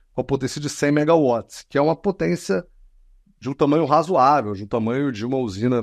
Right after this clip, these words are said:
por exemplo, eólica ou solar média, aí que a gente tem vi-, vi-, é,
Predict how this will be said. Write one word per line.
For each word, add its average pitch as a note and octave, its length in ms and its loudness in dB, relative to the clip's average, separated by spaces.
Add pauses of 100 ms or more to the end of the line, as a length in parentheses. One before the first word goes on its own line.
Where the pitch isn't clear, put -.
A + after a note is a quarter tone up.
(120)
por A#2 100 -2
exemplo, G#2+ 300 -2
eólica A#2+ 480 0
ou G#2+ 180 -4
solar A#2 560 -4 (480)
média, G#2 640 -2 (400)
aí G#2+ 400 0
que A2 300 -2
a - 20 2
gente G2+ 220 -4
tem A2+ 240 0
vi-, G#2 140 -8
vi-, G#2+ 300 -4
é, G#2+ 420 -2